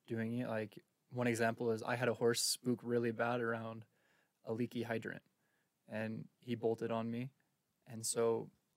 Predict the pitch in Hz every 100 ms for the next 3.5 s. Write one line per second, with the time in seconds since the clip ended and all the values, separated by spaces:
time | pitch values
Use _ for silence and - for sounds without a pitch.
0 | _ - 123 120 123 117 123 135 117 113
1 | - 117 113 117 117 117 113 - 120 117
2 | 117 117 110 113 - 117 120 117 107 117
3 | 110 113 - 117 110